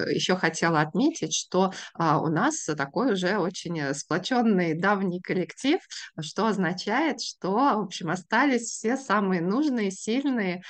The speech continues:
и, а, которые ориентированы на результаты, хотят студентам тоже помогать, строить карьеру, получать определённые навыки. Вот, в этом плане, а, очень хорошо работать, э, с, а, преподавателями, а, все открытые,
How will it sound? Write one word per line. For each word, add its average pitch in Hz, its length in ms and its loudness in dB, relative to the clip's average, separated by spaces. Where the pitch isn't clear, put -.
и, 226 400 2
а, 170 260 0
которые 202 480 -2
ориентированы 165 720 -2
на 151 160 0
результаты, 160 680 -2
хотят 190 480 -2
студентам 160 600 -2
тоже 151 240 0
помогать, 151 520 0
строить 156 380 -2
карьеру, 185 580 0
получать 143 400 -2
определённые 151 720 0
навыки. 123 500 -4
Вот, 165 260 4
в 156 80 4
этом 190 320 4
плане, 170 500 6
а, 143 240 4
очень 151 440 0
хорошо 151 420 -4
работать, 151 720 -2
э, 131 140 -2
с, - 180 -6
а, 143 300 0
преподавателями, 240 1000 2
а, 156 140 0
все 165 300 2
открытые, 262 1000 2